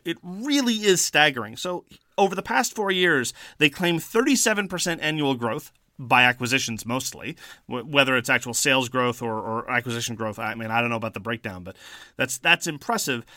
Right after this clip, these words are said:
And they claim to account for roughly two-thirds of the hobby game sales in the world. That's a lot. <laughs> That is a high proportion. Uh, parenthetically, they have also recently acquired A D C Blackfire Entertainment, which is a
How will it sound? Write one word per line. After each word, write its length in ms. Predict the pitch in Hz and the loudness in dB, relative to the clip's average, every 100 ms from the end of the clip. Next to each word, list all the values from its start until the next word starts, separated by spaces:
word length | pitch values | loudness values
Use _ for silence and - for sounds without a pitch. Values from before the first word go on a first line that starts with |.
| - - | -20 0
And 320 | 165 160 156 - | 2 2 0 -4
they 280 | 147 185 220 | 0 2 0
claim 460 | - 240 247 240 | 0 2 2 2
to 120 | 214 | 2
account 440 | 190 - 185 185 - | 0 0 2 2 0
for 180 | 156 135 | -2 2
roughly 480 | 160 175 - 156 | 2 0 0 -2
two-thirds 720 | 139 - 208 - 175 165 135 | -2 -2 -4 -2 0 2 2
of 80 | 135 | 0
the 80 | 120 | 2
hobby 300 | 135 135 127 | 4 4 4
game 280 | 123 131 120 | 4 4 4
sales 340 | 117 101 92 | 2 0 -4
in 100 | 95 | -8
the 60 | 92 | -10
world. 300 | 87 - - _ _ - - - _ _ | -10 -12 -14 _ _ -20 -20 -20 _ _
That's 220 | 226 - | 0 2
a 40 | 190 | 2
lot. 300 | 123 92 - - - - - - - | 2 -2 -6 -20 -20 -20 -18 -8 -6
<laughs> 640 | 880 831 855 - - - - - - 214 | -6 -8 -8 -8 -4 -4 -6 -20 -12 -2
That 120 | 277 | 2
is 120 | 247 | 4
a 100 | 202 | 2
high 320 | - 196 208 | 4 6 6
proportion. 800 | 202 - - 170 170 - 107 123 - - - - _ | 4 -6 -10 -4 -4 -4 -10 -14 -20 -20 -20 -20 _
Uh, 440 | 135 143 147 139 | 0 2 2 0
parenthetically, 520 | - 190 175 170 156 143 | 4 6 6 2 -2 0
they 80 | |
have 80 | 139 | 0
also 220 | 143 147 | 0 -2
recently 300 | 127 127 139 | -4 -6 -8
acquired 360 | 117 135 127 123 | -2 4 4 4
A 140 | 127 | -2
D 100 | 120 | -6
C 160 | 113 123 | -6 -4
Blackfire 420 | 117 120 - 110 | -2 -2 -2 -6
Entertainment, 540 | 107 104 180 190 180 147 | -6 -6 2 2 2 0
which 180 | 123 | -2
is 140 | 123 113 | -2 2
a 240 | 113 107 | 2 2